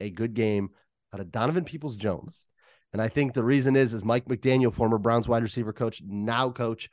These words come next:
of the Miami Dolphins, is gonna say, "You know what, Amari Cooper? No. I'm gonna try to take away the run game, and I'm gonna bracket with Javon Holland, Amari Cooper," which is gonna mean Mister Donovan Peoples-Jones, he's gonna be open. He's gonna be open.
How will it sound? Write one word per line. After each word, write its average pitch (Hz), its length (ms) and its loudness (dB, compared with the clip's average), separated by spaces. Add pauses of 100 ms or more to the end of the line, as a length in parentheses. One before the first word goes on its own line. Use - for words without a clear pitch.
(360)
of 131 120 4
the 123 60 2
Miami 107 300 2
Dolphins, 95 400 -2
is 95 120 -10
gonna 101 180 -4
say, 101 160 -4
"You 101 100 -2
know 110 100 2
what, 117 120 2
Amari 117 280 2
Cooper? 123 380 -6 (540)
No. 98 280 -4 (1000)
I'm 98 100 -6
gonna 92 100 -6
try 107 180 -2
to 98 40 -2
take 127 200 -2
away 143 140 4
the 151 80 2
run 139 220 4
game, 107 280 -2 (380)
and 104 120 -2
I'm 101 80 0
gonna 101 120 0
bracket 117 460 0
with 101 140 -6
Javon 107 300 -2
Holland, 107 440 -2 (1040)
Amari 101 220 2
Cooper," - 380 -2 (100)
which 131 180 2
is 123 100 -2
gonna 139 160 6
mean 156 300 6 (220)
Mister 113 180 -8
Donovan 117 300 2
Peoples-Jones, 110 680 0 (400)
he's 120 140 -6
gonna 143 120 2
be 110 120 2
open. 92 240 -2 (320)
He's 208 100 -4
gonna 247 160 -2
be 233 80 0
open. 240 260 -4